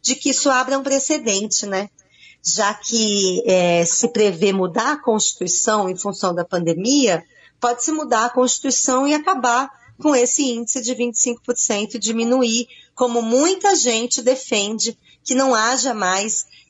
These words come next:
essa vinculação, né, de gastos em relação à educação. A própria presidente da C C J, que é a Bia Kicis, do P S L,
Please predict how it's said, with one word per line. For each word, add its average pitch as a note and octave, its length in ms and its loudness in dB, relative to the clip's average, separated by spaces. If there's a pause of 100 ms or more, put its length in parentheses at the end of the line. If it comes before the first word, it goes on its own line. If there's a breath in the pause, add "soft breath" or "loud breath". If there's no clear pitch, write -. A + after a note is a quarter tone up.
essa G3 880 0
vinculação, A3 960 0
né, A3 220 0
de G#3+ 160 -4
gastos F#3 580 -2
em G#3 80 -2
relação G3+ 440 0
à F#3+ 60 0
educação. F#3 600 -2 (360 soft breath)
A F#3+ 100 0
própria G#3+ 260 -2
presidente F#3+ 560 -4
da F#3 180 -2
C F#3+ 180 -4
C G3+ 180 -2
J, A#3+ 400 2
que - 140 -4
é F#3 60 2
a F3 40 2
Bia F#3 240 -2
Kicis, A3+ 480 -4
do E3+ 100 -4
P F3 120 -4
S F3 280 -2
L, A3 400 0